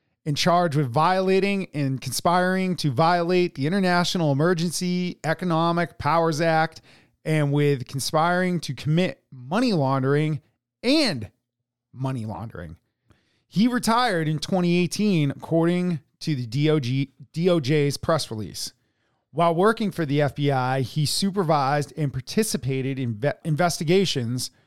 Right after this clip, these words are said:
of Russian oligarchs, including Dera-, Deripaska. Um, per the D O J, U S Attorney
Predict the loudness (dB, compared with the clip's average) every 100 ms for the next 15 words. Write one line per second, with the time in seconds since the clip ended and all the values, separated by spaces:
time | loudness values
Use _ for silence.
0 | _ _ _ -4 -2 -2 -2 0 0 -4
1 | 2 4 4 4 0 -2 -4 -6 -2 2
2 | 4 4 2 -2 -6 _ _ _ _ _
3 | _ _ _ _ -16 -2 2 2 2 -2
4 | _ _ -20 -8 0 0 0 -2 0 0
5 | 0 -6 -8 -12 _ _ _ _ _ _
6 | -4 -2 0 -2 -4 -6 -8 -10 _ _
7 | _ _ _ -2 2 4 2 0 -2 -4
8 | -4 0 2 2 2 2 2 0 -6 -8
9 | _ _ _ _ _ _ _ _ 0 4
10 | 4 2 -2 -2 0 2 2 0 0